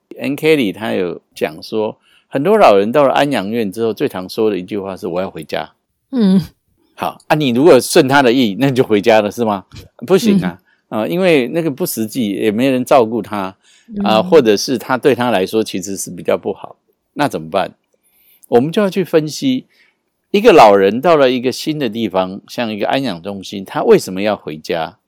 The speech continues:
Speaker 2: 嗯。
Speaker 1: 回家，这个代表的是什么？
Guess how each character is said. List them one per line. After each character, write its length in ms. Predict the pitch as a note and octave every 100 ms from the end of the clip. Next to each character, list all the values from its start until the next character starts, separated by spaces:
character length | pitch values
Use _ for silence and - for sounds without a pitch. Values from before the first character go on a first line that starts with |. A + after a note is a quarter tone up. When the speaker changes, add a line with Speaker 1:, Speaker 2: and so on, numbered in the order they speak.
| _ _ _ _ G3
Speaker 2:
嗯。 400 | G3+ F#3+ F3 F3+
Speaker 1:
回 360 | - - C3 E3
家， 480 | D#3 E3+ E3+ E3+ - _ _ _
这 100 | D#3+
个 60 | C#3
代 240 | - A3
表 240 | C#3+ F#2 D#2+
的 100 | F#2
是 120 | G2
什 200 | - D2+
么？ 200 | E2